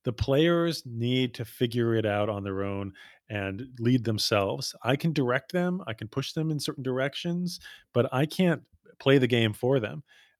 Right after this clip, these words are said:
Um, and so they need to be held accountable and they need to have their own autonomy. And I think that's what players want. I, when I think about what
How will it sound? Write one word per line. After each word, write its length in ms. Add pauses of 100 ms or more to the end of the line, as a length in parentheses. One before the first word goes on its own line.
Um, 300
and 160
so 200
they 240
need 180
to 80
be 160
held 200
accountable 580
and 80
they 80
need 180
to 120
have 200
their 220
own 80
autonomy. 440
And 80
I 40
think 140
that's 180
what 140
players 360
want. 440 (420)
I, 120
when 180
I 60
think 200
about 260
what 160